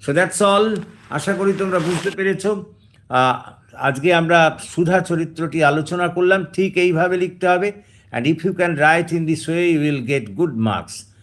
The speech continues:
এবং, উম, উম, যদি তোমাদের এই ক্লাস ভালো লাগে তাহলে প্লিজ এই ক্লাসের কথা তোমাদের বন্ধুবান্ধবদের মধ্যে শেয়ার করো,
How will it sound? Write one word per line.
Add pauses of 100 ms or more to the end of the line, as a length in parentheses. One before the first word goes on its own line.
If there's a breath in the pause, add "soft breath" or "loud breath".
(280 soft breath)
এবং, (340)
উম, (400)
উম, (200)
যদি
তোমাদের
এই
ক্লাস
ভালো
লাগে
তাহলে
প্লিজ
এই
ক্লাসের
কথা
তোমাদের
বন্ধুবান্ধবদের
মধ্যে
শেয়ার
করো,